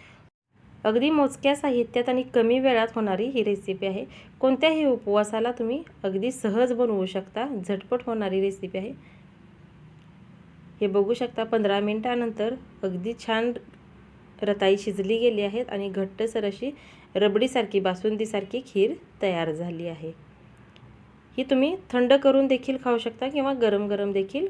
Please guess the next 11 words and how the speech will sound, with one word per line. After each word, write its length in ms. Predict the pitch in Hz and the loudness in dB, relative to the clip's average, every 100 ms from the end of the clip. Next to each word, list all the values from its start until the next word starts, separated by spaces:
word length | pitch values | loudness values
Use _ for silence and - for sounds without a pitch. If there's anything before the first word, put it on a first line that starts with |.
| - | -8
खाऊ 240 | - 175 175 | -6 -4 -4
शकता. 380 | 185 185 - 254 - - - - - - - - - | -6 -10 -12 -14 -14 -20 -20 -20 -20 -20 -20 -20 -8
हे 80 | 202 | -4
बघू 200 | 185 185 | -4 -4
शकता, 300 | 185 180 196 214 | -6 -8 -10 -6
किती 200 | 214 208 | -6 -2
घट्ट 280 | 196 196 190 185 | 0 0 -2 -6
छान 180 | - 185 | -4 -4
झाली 260 | 185 180 170 | -2 -4 -4
आहे 160 | 170 180 | -6 -8
तयार. 180 | 175 | -8